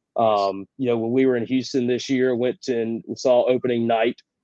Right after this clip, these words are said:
with the Astros and White Sox. Uh, when we were in Cincinnati, went to a Reds game. And just being able to take advantage of those opportunities, 'cause you never know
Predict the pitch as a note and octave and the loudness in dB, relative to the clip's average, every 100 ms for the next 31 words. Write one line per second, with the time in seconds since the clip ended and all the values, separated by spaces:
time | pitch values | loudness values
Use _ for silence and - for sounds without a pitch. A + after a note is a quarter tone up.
0 | _ B2 A2 A#2 A#2 A#2+ - C3 B2+ A2+ | _ -4 -2 0 2 0 -2 0 0 -2
1 | A2 A2+ A#2+ - C3 A#2+ A#2+ - - G#2 | -4 -2 -2 -2 -2 0 -2 -6 -6 -2
2 | G#2 G2 G2 A#2+ A#2 A2+ G2+ B2+ A#2 A#2 | -2 -2 -2 -2 -2 -4 -6 -8 -6 -4
3 | A#2 B2+ A#2+ B2 - A2 G#2 A2+ A2+ - | 0 2 0 -2 -4 -6 -4 -4 -4 -2
4 | B2+ B2+ B2+ - _ _ - E3 B3+ A3 | 0 0 -4 -8 _ _ 0 2 2 2
5 | F3+ D#3 C#3 B2 D3 C3 A#2 A#2 A#2 A#2 | 4 2 -2 -4 -6 -6 -8 -10 -10 -10
6 | G2+ A2 A2 G#2+ A2+ A2 G#2+ - A#2+ A2+ | -12 -12 -12 -10 -10 -10 -10 -8 -6 -6
7 | A2 - B2+ C#3 D3 D3 C#3 C#3 C3+ | -6 -4 0 2 4 4 4 4 0